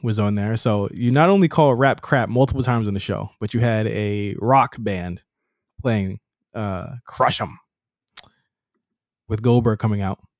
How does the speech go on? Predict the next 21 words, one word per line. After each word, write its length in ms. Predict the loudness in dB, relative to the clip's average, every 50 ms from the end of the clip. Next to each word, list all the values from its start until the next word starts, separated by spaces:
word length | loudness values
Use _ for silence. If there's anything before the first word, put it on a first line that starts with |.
| _ _ _ _
because 280 | -12 -6 -4 -4 -2 0
this 140 | -2 -2
song 260 | 0 0 0 0 2 0
was 140 | -2 -2
on 80 | -2 -2
the 60 | -2
soundtrack 460 | -2 0 0 0 2 2 0 0 0
to 120 | 0 -4 -4
the 100 | -2 0
Universal 480 | 2 2 2 4 4 2 2 0 -2
Soldier 440 | 0 2 2 2 4 2 2 0 -2 -4
movie 400 | -4 -4 -2 -2 -4 -6 -8 -6 -4
that 140 | -4 -2 0
he 120 | 0 -2
was, 300 | 0 0 -2 -4 -4 -8 -8
um, 260 | -6 -4 -4 -4 -6
co-starring 500 | -6 -2 -2 -2 0 0 -2 -4 -2 -2
in 120 | -4 -4 -6
at 60 | -8 -10
the 40 | -10
time. 340 | -6 -4 -2 -2 -2 -4